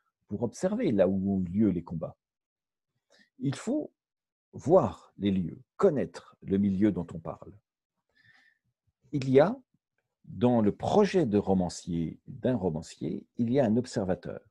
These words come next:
Et cet observateur va consister à proposer le milieu, proposer le contexte, proposer les règles qui régissent le contexte.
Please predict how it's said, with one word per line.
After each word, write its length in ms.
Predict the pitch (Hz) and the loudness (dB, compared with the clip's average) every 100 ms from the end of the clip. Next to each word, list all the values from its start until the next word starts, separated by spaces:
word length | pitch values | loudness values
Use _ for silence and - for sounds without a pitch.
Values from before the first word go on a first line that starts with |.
| _ _ _ _ _ _ | _ _ _ _ _ _
Et 40 | - | -6
cet 280 | - 156 | -4 2
observateur 640 | 202 - 175 127 127 202 202 | 2 4 2 2 2 0 0
va 120 | 156 | -2
consister 680 | 143 127 - 123 - 214 - | -2 -4 -4 -8 -4 -4 0
à 60 | 135 | -2
proposer 720 | - 147 156 165 147 160 220 | 0 -2 0 0 2 2 4
le 140 | 151 | 4
milieu, 580 | 127 131 123 107 107 98 - _ _ | 4 4 4 6 4 2 -4 _ _
proposer 440 | - 151 151 175 | -8 -2 2 4
le 100 | 151 | 4
contexte, 640 | - 139 131 113 - - _ _ _ - | 4 0 2 0 0 -14 _ _ _ -8
proposer 760 | 165 147 135 120 190 233 - | -6 0 2 4 4 4 0
les 220 | 113 117 | 2 2
règles 580 | 110 117 170 233 233 127 | 2 0 2 2 0 -2
qui 220 | - 120 | -2 0
régissent 440 | 110 110 185 214 - | 2 0 -2 -6 -4
le 80 | 104 | -2
contexte. 540 | 98 92 78 - | -4 -4 -8 -10